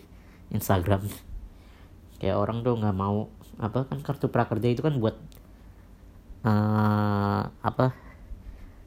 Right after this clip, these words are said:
bantuan lu untuk, eh, ikut ini kan, training kayak gitu-gitu. Terus ikut, ya, ikut pelatihan lah ya kan, dengan saldo yang udah disediakan.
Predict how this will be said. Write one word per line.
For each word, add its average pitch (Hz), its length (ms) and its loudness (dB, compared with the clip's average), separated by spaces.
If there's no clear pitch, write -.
bantuan 110 480 6
lu 127 240 4
untuk, 113 240 -2
eh, - 280 -4
ikut - 180 0
ini 120 160 2
kan, 101 280 -2
training 104 640 0
kayak 98 240 0
gitu-gitu. 101 480 -2
Terus 113 240 0
ikut, - 320 0
ya, 113 240 4
ikut 113 240 0
pelatihan 107 400 4
lah 104 160 0
ya 101 80 2
kan, 110 240 -2
dengan 104 320 0
saldo 101 240 2
yang 104 160 2
udah 101 200 0
disediakan. 98 640 -2